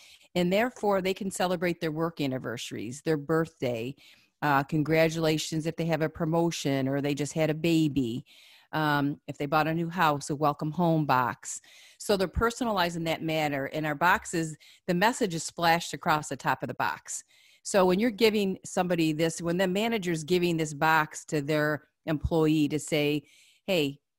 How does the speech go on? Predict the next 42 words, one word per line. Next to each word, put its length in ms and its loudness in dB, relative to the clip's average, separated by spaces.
welcome 400 0
home," 440 0
and 180 0
they're 80 2
giving 260 0
this 140 -4
box 240 2
to 80 -8
them 40 -4
'cause 120 -12
they 80 0
just 160 -8
bought 180 4
a 40 0
new 140 0
home, 180 2
that's 200 0
a 60 0
pretty 420 2
big 640 4
milestone 640 2
in 100 -2
someone's 640 0
world. 520 0
Their 100 2
birthday, 480 2
their 140 0
anniversary, 580 0
a 60 -2
promotion, 800 0
those 200 2
are 80 2
all 220 6
huge 380 -4
milestones 640 0
that 140 -6
should 260 -2
be 100 4
celebrated 640 2
at 160 -2
work 400 0
because, 580 2